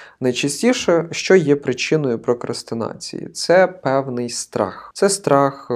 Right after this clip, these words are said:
перед певною помилкою, певною невдачею, певним програшем. Він виникає через певну ідеалізацію. Скоріш за все, оці дійсно важливі завдання ви доводите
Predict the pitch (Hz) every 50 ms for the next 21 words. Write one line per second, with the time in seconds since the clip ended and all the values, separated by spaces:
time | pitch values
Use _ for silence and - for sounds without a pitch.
0 | 120 - 120 110 113 110 110 - - _ - 127 127 127 127 117 113 107 107 104
1 | 107 - 107 107 120 139 151 151 147 143 - - 131 127 123 120 - 123 117 113
2 | - 110 107 101 101 101 92 95 - - 131 139 151 147 143 143 - - 131 127
3 | 120 123 123 127 123 120 - - _ - 127 127 127 120 120 110 110 104 104 101
4 | - 135 143 147 147 143 143 135 135 131 127 127 - - 131 123 117 117 123 120
5 | - - - - - - - 127 120 160 202 226 208 165 151 139 131 120 120 -
6 | 151 156 170 156 139 131 135 - - 131 117 113 - - - - 127 127 131 123
7 | 120 117 - - 135 131 120 123 117 110 107 107 110 113 110 110 117 107 98 98
8 | 95 - - - - - - - - - - 135 190 220 196 143 139 131 131 -
9 | - - - - - - 165 196 220 214 202 160 - - - - - - - 175
10 | 160 139 117 120 139 160 180 175 160 165 - - 120 117 110 120 120 120 117 131
11 | 123 131 127 120 110 107 104 104 - - - _ _ _ _ - - 110 110 113
12 | 120 113 120 - 151 185 220 233 214 160 135 - - 160 - 123 117 117 135 151
13 | 160 147 131 131 127 120 120 135 151 160 156 139 127 127 - - 120 117 113 -